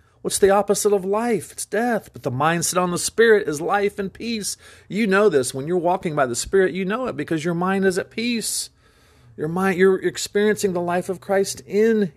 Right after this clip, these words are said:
you. And so this death is, the word here in Scripture here is defined as the misery of the soul.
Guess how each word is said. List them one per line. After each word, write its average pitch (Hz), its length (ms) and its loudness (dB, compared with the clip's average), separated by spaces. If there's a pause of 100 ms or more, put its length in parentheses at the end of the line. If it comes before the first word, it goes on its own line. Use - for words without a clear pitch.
you. 104 540 -10 (1040)
And 127 120 -2
so 131 200 4
this 131 240 0
death 156 480 2
is, 117 240 -4 (380)
the 123 80 -4
word 160 300 2
here 135 320 4
in 120 460 -10
Scripture 156 420 -6
here 135 140 2
is 117 100 -2
defined 135 400 -4
as 117 120 -2
the 107 80 -2
misery 131 500 0
of 107 160 0
the 98 80 -6
soul. 120 680 0